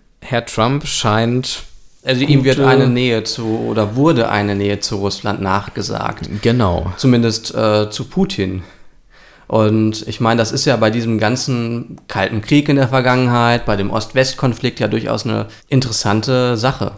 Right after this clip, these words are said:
Speaker 2: ne? Dass plötzlich ein Präsident da steht, der mit Putin liebäugelt.
Speaker 1: Wenn es darum geht, dass Russland die Wahlen manipuliert haben soll in den U S A,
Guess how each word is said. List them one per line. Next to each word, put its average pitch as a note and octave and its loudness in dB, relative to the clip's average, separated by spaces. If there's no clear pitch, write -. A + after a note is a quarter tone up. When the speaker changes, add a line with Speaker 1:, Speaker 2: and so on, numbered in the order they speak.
Speaker 2:
ne? A2+ -4
Dass G#2+ -2
plötzlich A2+ -4
ein G#2 -2
Präsident A2 -2
da A#2+ -2
steht, A#2+ -6
der G#2+ -2
mit B2+ -4
Putin A#2 -2
liebäugelt. G#2 -8
Speaker 1:
Wenn G2+ 2
es A2+ 0
darum A2+ 2
geht, A#2+ 2
dass A2+ 2
Russland A#2+ 0
die F#2+ -2
Wahlen A#2 2
manipuliert F#2+ 0
haben E2+ -2
soll F2 -4
in F2+ -2
den F2+ -6
U F2 -4
S - -4
A, G2 -6